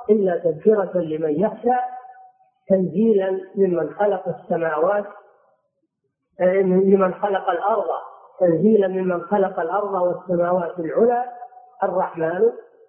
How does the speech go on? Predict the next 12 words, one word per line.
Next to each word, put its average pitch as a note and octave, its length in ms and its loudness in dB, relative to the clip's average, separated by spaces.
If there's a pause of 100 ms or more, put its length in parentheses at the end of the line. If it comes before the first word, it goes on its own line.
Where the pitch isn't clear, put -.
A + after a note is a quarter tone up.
(440)
على F#3+ 180 0
العرش F3+ 440 -4
استوى". - 460 -2 (4000)
الرحمن F3 560 4
على E3 240 -2
العرش - 320 -4
استوى، C3 340 -4
الرحمن F#3 500 -4
مبتدأ، G3 640 -4 (2000)
وعلى D#3+ 1000 0
العرش E3 280 -4
استوى F#3 460 -4